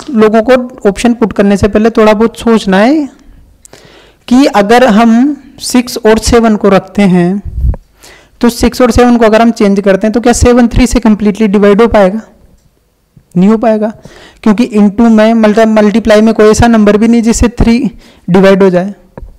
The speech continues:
तो हम ये वाला option नहीं ले सकते। ऐसे हम अगर नाइन और सेवन को करते हैं, तो सेवन प्लस नाइन करो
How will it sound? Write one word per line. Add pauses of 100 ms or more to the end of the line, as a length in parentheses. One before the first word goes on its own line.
(140)
तो
हम
ये
वाला
option (400)
नहीं
ले
सकते। (1040)
ऐसे
हम
अगर
नाइन
और
सेवन
को
करते
हैं, (1120)
तो (120)
सेवन
प्लस
नाइन
करो